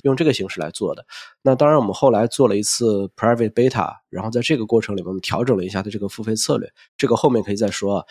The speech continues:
那我们当时去定的这个付费策略就是九点九美金可以转录二十期，十九点九美金可以转录五十期，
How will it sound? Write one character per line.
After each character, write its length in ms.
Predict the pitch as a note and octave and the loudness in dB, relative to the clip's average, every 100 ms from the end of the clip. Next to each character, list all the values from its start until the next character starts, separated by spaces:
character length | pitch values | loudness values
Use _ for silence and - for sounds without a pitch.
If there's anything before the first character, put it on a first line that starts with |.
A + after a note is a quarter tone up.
| - - _ | -18 -20 _
那 200 | C#3 C#3 | 2 4
我 120 | G#2 | 4
们 200 | F#2 G#2 | 0 0
当 220 | A2 D3 D3+ | 4 4 4
时 160 | A#2+ | 0
去 160 | A2 B2+ | -2 -2
定 200 | C#3 A#2+ | 0 0
的 80 | G#2+ | 0
这 80 | |
个 80 | A#2 | -2
付 120 | G#2 | -2
费 140 | A#2 A2 | -2 -2
策 160 | - | 0
略 100 | G#2+ | -2
就 100 | G2 G2+ | -2 -6
是 120 | G#2 | -10
九 180 | - G#2+ | -2 2
点 180 | B2+ G#2+ | 2 2
九 180 | G2+ A#2 | 0 -2
美 160 | F#2 | -2
金 200 | E2+ G#2 | -4 -6
可 160 | G#2+ G2+ | -4 -4
以 60 | G2+ | -2
转 180 | D#2+ | -4
录 140 | F2+ A2+ | -2 0
二 160 | B2 | 0
十 80 | G#2+ | 0
期， 260 | - - E2+ | -4 -6 -6
十 180 | - A#2 | -4 0
九 140 | B2 | 0
点 140 | F#2+ G2 | 0 -4
九 120 | F#2+ | -6
美 140 | G2 F2+ | -6 -6
金 160 | G2 | -8
可 100 | G2 | -6
以 60 | G#2 | -6
转 160 | E2+ | -6
录 100 | G2+ G#2 | -8 -8
五 80 | |
十 120 | - E2+ | -8 -8
期， 240 | - G2 | -6 -6